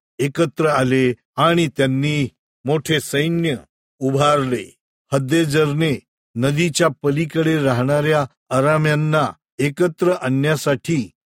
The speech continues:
माणसे पाठवले. हे अरामी हेलाम येथे आले. हद्देजरचा सेनापती शोबक याने त्यांचे नेतृत्व केले. हे दाविदाच्या कानावर आले,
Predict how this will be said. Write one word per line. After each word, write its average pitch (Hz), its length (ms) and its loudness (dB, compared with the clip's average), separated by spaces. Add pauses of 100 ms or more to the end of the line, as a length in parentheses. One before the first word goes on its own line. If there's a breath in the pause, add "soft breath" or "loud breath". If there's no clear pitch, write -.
(120)
माणसे 139 480 -2
पाठवले. 131 680 -2 (640)
हे 165 100 2 (120)
अरामी 151 580 0 (360)
हेलाम 160 380 2
येथे 143 360 -2 (100)
आले. 131 440 0 (360)
हद्देजरचा 143 800 0
सेनापती 147 880 -2 (400)
शोबक 147 720 0 (380)
याने 151 380 2 (500)
त्यांचे 151 400 0
नेतृत्व 156 720 -2 (100)
केले. 98 380 -8 (420)
हे 165 80 4
दाविदाच्या 147 680 0 (160)
कानावर 139 460 2 (140)
आले, 127 280 0